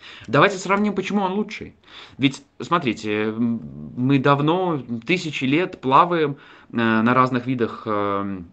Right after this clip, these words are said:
эм, кораблей, но это уже не является эффективным транспортом. Да, он нам сильно помогает, ос-, потому что особенно множество товаров мы можем перевозить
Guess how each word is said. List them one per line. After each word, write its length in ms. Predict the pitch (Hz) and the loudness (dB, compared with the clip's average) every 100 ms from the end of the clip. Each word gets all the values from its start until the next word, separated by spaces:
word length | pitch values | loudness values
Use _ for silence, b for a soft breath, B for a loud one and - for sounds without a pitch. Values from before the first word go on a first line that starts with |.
| - 98 | -12 -4
эм, 580 | 101 101 98 95 95 | -2 0 -2 -4 -8
кораблей, 600 | 85 123 113 113 160 220 - | -6 0 0 2 0 -2 -6
но 380 | 113 127 180 - _ _ _ _ _ _ - | 0 0 0 -10 _ _ _ _ _ _ 0
это 560 | 143 156 170 165 156 - _ _ _ - | 0 2 2 2 2 -12 _ _ _ 0
уже 520 | 151 127 139 208 226 - | 2 2 2 2 2 0
не 200 | 139 143 | 0 0
является 840 | 147 147 190 175 - - 151 147 | 0 2 2 0 -4 -2 0 2
эффективным 640 | 143 143 151 160 170 143 131 | 0 -2 -6 -6 -4 -4 -2
транспортом. 640 | 139 185 190 151 - 107 B 117 | -2 -2 -6 -14 -10 -10 B -2
Да, 220 | 151 160 | 4 4
он 80 | 160 | 4
нам 140 | 151 | 0
сильно 240 | 147 156 | -2 -4
помогает, 540 | 135 120 110 143 165 127 | -2 0 0 0 -2 -4
ос-, 100 | 117 | -10
потому 280 | - 113 104 | -8 -6 -6
что 160 | - | -8
особенно 480 | 98 113 110 107 104 B | -4 -2 0 -2 -4 B
множество 640 | 123 135 143 135 135 127 | 0 4 4 2 0 0
товаров 480 | 123 127 123 151 143 | 2 0 4 4 4
мы 80 | 131 | 0
можем 240 | 123 120 | 0 -2
перевозить 680 | 113 113 110 113 117 151 | -2 0 2 2 0 -6